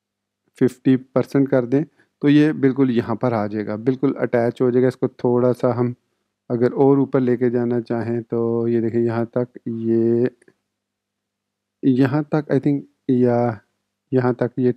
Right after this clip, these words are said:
ठीक रहेगा। मैं इसको बिल्कुल बराबर रखना चाह रहा हूँ तो थोड़ा सा इसके ऊपर आ जाएगा। तो ये फ़ोर्टी परसेंट I think, फ़ोर्टी परसेंट पे ये ठीक रहेगा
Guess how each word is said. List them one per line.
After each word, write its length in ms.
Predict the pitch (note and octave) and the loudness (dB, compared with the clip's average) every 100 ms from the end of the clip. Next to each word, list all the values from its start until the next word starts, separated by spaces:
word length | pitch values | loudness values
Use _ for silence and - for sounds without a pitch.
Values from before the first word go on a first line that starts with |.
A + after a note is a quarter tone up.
| _ _ - | _ _ -6
ठीक 280 | B2+ B2+ | -2 0
रहेगा। 320 | B2+ A#2+ A#2+ C3+ _ _ C#3 | 0 0 0 -4 _ _ 0
मैं 80 | |
इसको 200 | C3+ - C3+ | 0 2 0
बिल्कुल 320 | C3+ C3+ C3 | 0 0 -2
बराबर 360 | - A2 A2+ | 0 0 0
रखना 240 | A2+ - A2+ | -2 -2 -4
चाह 160 | G#2+ | -4
रहा 100 | G#2 | -4
हूँ 80 | G#2 - _ _ - _ _ _ | -6 -12 _ _ -20 _ _ _
तो 80 | D3 C#3 | -2 0
थोड़ा 280 | D#3+ D3+ C#3+ | 4 4 4
सा 100 | C3 | 2
इसके 200 | B2+ - | -2 0
ऊपर 200 | C3 C3+ | 0 2
आ 80 | B2+ | 0
जाएगा। 200 | A#2+ B2+ | 0 0
तो 120 | A#2+ | 2
ये 100 | C#3 C#3+ | 0 0
फ़ोर्टी 540 | - C3+ - - D3+ | 0 -2 -2 0 0
परसेंट 440 | D3 C3 - C3+ B2+ | 2 -2 0 0 0
I 80 | |
think, 220 | B2+ C3+ C3+ _ _ _ _ _ _ _ _ _ - | 0 -4 -8 _ _ _ _ _ _ _ _ _ -2
फ़ोर्टी 200 | F3+ E3+ | 0 0
परसेंट 360 | D3+ C#3+ C#3 B2+ | -2 0 0 2
पे 80 | B2 | 2
ये 140 | A#2+ | 0
ठीक 260 | A2+ A2+ A2 | 0 -4 -4
रहेगा 340 | G#2 G#2+ G#2 | -6 -4 -6